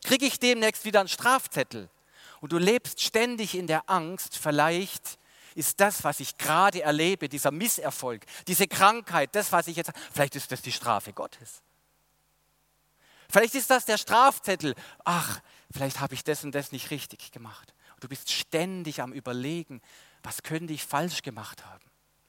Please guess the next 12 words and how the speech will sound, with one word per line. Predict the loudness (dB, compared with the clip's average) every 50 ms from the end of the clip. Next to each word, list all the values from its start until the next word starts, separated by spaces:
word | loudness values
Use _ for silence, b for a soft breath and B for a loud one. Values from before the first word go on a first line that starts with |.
| _ _ _ _ _ _ _ _ _ _ _ _ _ _ _ _ _ _ _ _ _ _ _ _ _ _ _ _ _ _ _ _ _ _ _ _ _ _ -14 -14 -14 _ _ _ _ _ _
Achtung, | -2 -2 0 -2 -8 -12 -12 -10 -10 -12 -14 -18 _ _ _ _ _ _
Systemfehler. | -16 -12 -12 -10 -10 -10 -8 -8 -8 -8 -8 -10 -14 -14 -16 -16 -18 -20 -20 _ _ _ _ _ _ _ _ _ _ _ _ _ _ _ _ _ _ _ _ _ _ _ _ _ _ _ _ _ _ _ _ _ _ _ _ _ _ _ _ _ _ _ _ _ _ _ _ _ -12 -8
Der | -8 -6 -6
Strafzettel | -6 -8 -6 -6 -2 -2 -2 -2 -4 -8 -10 -12 -12 -12 -12 -14
Gott. | -16 -18 -20 -20 -20 -20 -20 _ _ _ _ _ _ _ _ _ _ _ _ _ _ _ _ _ _ _ _ _ _ _ _ _ _ _ _ _ _ _ _ _ B B B B B B B
Der | 6 8
letzte | 8 8 4 2 -2 -4 0
Gott, | 4 4 4 4 2 -2 -8 -12 b b b b 0
den | 2 2
ich | 2 0 0
mitgebracht | -2 -2 -4 0 -2 -2 2 4 2 2 2 2 2
habe, | 2 2 2